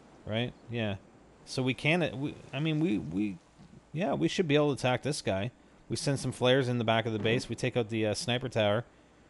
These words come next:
with three missiles. We send some flares out in the back of the base, and we should be good for that guy. But, uh, regardless, they're online. We can't select any new opponents. We failed on the attack against King.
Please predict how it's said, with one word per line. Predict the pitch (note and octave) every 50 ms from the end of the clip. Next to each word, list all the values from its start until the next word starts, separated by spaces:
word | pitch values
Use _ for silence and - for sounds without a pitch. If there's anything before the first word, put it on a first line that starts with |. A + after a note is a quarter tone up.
| _ - - -
with | A#2+ -
three | - - C#3 C3+
missiles. | B2+ A#2+ A2+ - - B2+ C#3 D3+ C#3 - - - - - - - - -
We | A#2 A#2
send | - - C#3 B2+ B2+
some | - - B2 A#2 - - -
flares | - - - - B2 B2 B2+ B2 A#2 A2+ A2+ A2 - - -
out | A#2+ A#2+ -
in | B2 A#2
the | A2
back | G#2+ G#2+ A2 A2
of | B2 G#2+
the | G#2
base, | G2+ A2+ A2+ A2 A2+ - - -
and | - A2 G#2+
we | G#2+
should | G2 - - A#2 G#2
be | G#2+ G2
good | G2 A#2 C#3 C3 A2+
for | - - G#2
that | G#2 A#2 B2+ -
guy. | - G2+ F#2 F#2+ F#2 - - - - - - - - -
But, | - C#3 C#3+ C#3+ - -
uh, | E3 D#3 D3+ D3+ D3+ D3+ D3+ D3
regardless, | D3 D#3 D3 F#3+ G3+ G#3+ F#3 D#3+ D#3+ D#3+ - - -
they're | - C#3 C#3+ E3+ F#3+
online. | G#3 G3+ F#3 E3+ D#3+ D#3 D#3+ D#3+ D#3 D#3 D#3 D#3+ - C#3
We | D3
can't | - - - F3 E3 C#3+
select | - - - D#3 D3+ C#3+ -
any | D3 C#3 C#3
new | C3+ C#3 C3+
opponents. | B2+ - - C#3 C3+ C3+ C3 B2+ - - - - - - - - - - - - -
We | A#2 B2+
failed | A#2+ - - D3 D3 D3+ D3 C#3+
on | C#3 C3+
the | C3
attack | B2 - - C3+ C3 B2 A#2
against | B2 A2+ A#2 A2+ G#2+ - -
King. | - - B2 A#2 A2+ A2+ A#2+